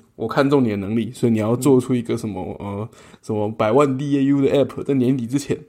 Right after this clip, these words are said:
Speaker 1: 这个公司未来全部都靠你了。”差不多就是这种干话。
Speaker 2: <laughs>
Speaker 1: 我相信大家第一直觉一定是，“天哪，快逃啊，对不对？”
Speaker 2: 快逃啊。
Speaker 1: 而且我跟你讲，
Speaker 2: <laughs>
Speaker 1: 还有就是因为公司快倒，
Speaker 2: 嗯。
Speaker 1: 经费不足。
Speaker 2: 对。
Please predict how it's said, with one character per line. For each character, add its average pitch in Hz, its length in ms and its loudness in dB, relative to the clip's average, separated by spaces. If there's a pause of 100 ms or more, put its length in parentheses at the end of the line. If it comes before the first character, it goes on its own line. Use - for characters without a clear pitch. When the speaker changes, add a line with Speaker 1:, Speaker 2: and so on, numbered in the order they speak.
Speaker 1:
这 151 100 -4
个 135 60 0
公 160 200 -2
司 165 280 0
未 175 160 4
来 135 100 4
全 160 160 -4
部 175 80 -2
都 196 60 4
靠 190 260 0
你 113 140 -2
了。” 123 140 -2 (260)
差 - 180 0
不 170 80 2
多 170 40 6
就 175 60 4
是 170 60 0
这 - 60 2
种 147 160 0
干 127 200 4
话。 139 260 2 (400)
Speaker 2:
<laughs> 262 420 -2
Speaker 1:
我 147 100 4
相 208 220 4
信 220 160 4
大 214 180 4
家 196 160 6
第 180 160 -4
一 175 60 -4
直 147 80 -10
觉 147 140 0
一 131 60 0
定 147 120 -2
是 135 200 -6 (480)
，“天 120 180 -6
哪， 107 260 -6
快 135 160 0
逃 101 260 -4
啊， 110 200 -2 (260)
对 127 100 -4
不 127 60 0
对？” 120 100 2
Speaker 2:
快 160 80 -4
逃 135 160 -4
啊。 120 220 -4 (840)
Speaker 1:
而 180 80 4
且 196 180 4
我 127 100 2
跟 151 120 6
你 170 100 4
讲， 120 200 0
Speaker 2:
<laughs> - 60 -16
Speaker 1:
还 147 180 2
有 151 80 6
就 156 80 2
是 175 100 0
因 180 80 4
为 160 100 6
公 139 180 2
司 135 160 0
快 127 220 2
倒， - 280 -8
Speaker 2:
嗯。 113 60 -18
Speaker 1:
经 147 220 -2
费 151 140 6
不 135 140 0
足。 - 260 -12 (440)
Speaker 2:
对。 123 220 -12